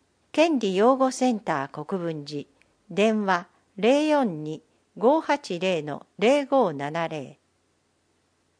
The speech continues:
民生委員、児童委員の委嘱。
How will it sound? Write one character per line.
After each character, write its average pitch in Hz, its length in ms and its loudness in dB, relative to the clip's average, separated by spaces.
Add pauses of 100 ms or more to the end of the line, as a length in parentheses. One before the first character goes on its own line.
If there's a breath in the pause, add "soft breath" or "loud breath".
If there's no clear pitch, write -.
(1900)
民 269 240 -2
生 294 380 2
委 - 20 0
員、 185 460 -4
児 196 160 -6
童 302 300 2
委 285 60 -4
員 247 380 -2
の 147 200 -6
委 139 80 -10
嘱。 - 440 -8